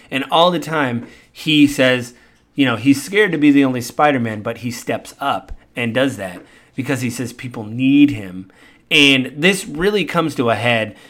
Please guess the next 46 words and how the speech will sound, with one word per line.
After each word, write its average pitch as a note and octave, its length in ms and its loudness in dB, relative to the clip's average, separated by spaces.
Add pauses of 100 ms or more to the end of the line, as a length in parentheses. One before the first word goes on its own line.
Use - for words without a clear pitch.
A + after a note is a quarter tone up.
(120)
when B2 380 2
I'm, B2 260 -2
I'm A#2 240 -2
literally C3 260 0
just A#2 220 -8
fast-forwarding G#2 580 -8
through G2+ 180 -12
a - 20 -10
lot G#2 260 -6
of G2+ 260 -10 (460)
interesting D#3+ 340 -4
stuff C#3 180 -4
that B2 120 -4
happens A#2+ 280 -2
between A#2+ 240 -8
him A2+ 140 -6
and G2+ 120 -10
Finn C3+ 520 2 (640)
in A#2 100 -8
the A2 120 -6
underground. B2+ 760 -2 (580)
He C#3+ 200 -10
fights D3+ 260 0
a D3+ 40 -4
bunch C#3+ 160 0
of - 60 -14
people, C#3 220 0
but C3 160 -6
basically D#3+ 460 0
he A#2+ 100 -2
gets A#2 160 -8
captured B2+ 720 -2 (260)
by A#2+ 140 -2
Roxxon, A#2+ 680 -2
and A#2 160 -12
Simon G2+ 260 -10
Krieger's F3+ 420 0
there, C#3 180 4
and C3+ 100 -2
Simon A#2+ 240 -6
Krieger A#2+ 240 -6
says, G#2 220 -12
"Wow, C3+ 240 4
that's B2+ 160 -2
pretty C3 200 -4
interesting." C3 340 -6